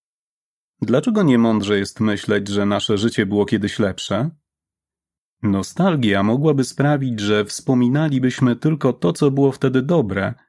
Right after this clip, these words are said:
albo pomniejszali trudności, jakie przeżywaliśmy. Pomyślmy o starożytnych Izraelitach. Po wyjściu z Egiptu szybko zapomnieli, jak ciężko im się tam żyło. Pamiętali za to smaczne jedzenie. Mówili:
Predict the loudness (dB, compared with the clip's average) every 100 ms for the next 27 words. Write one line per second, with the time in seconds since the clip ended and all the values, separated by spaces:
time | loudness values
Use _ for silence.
0 | _ _ _ -2 0 0 2 2 2 0
1 | 0 -2 -2 -4 -6 0 0 0 -2 -4
2 | -4 -4 -6 -4 -4 -4 -6 -8 -10 -10
3 | -8 -8 -8 -14 _ _ _ _ _ _
4 | _ _ _ -2 0 0 0 2 2 2
5 | 0 0 2 0 0 -2 -2 -2 0 0
6 | -2 -6 -8 -10 -12 -20 _ _ _ _
7 | _ _ _ -4 -2 0 0 -2 0 0
8 | 0 -4 -6 -2 -2 0 -4 0 0 2
9 | 2 2 2 2 2 2 0 -2 0 0
10 | 0 0 0 0 0 -2 0 -2 -2 -2
11 | -2 -6 -10 _ _ _ _ _ _ _
12 | _ 0 2 4 2 2 2 2 0 -2
13 | 0 -2 0 2 2 2 0 0 -4 -8
14 | _ _ _ _ _ _ -2 0 -2 -2
15 | -4